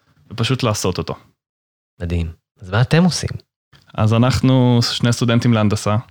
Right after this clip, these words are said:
Speaker 1: שהתחלנו השנה גם את תוכנית לידרס, שיזמות, אה, שלוש מאות שישים, תוכנית היזמות של האוניברסיטה,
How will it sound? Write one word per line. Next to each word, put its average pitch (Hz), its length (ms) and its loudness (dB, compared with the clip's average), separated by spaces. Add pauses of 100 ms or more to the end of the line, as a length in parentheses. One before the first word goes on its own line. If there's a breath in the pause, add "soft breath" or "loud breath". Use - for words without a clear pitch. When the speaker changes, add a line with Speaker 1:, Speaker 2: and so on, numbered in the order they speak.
(260)
Speaker 1:
שהתחלנו 113 760 2
השנה 104 300 0
גם 110 160 2
את 107 60 -6
תוכנית 110 300 -4
לידרס, 147 320 0
שיזמות, 107 540 0
אה, 98 180 2
שלוש - 260 -4
מאות 101 140 -2
שישים, 139 300 0
תוכנית 107 320 -4
היזמות 101 420 0
של 101 100 -2
האוניברסיטה, 120 640 -2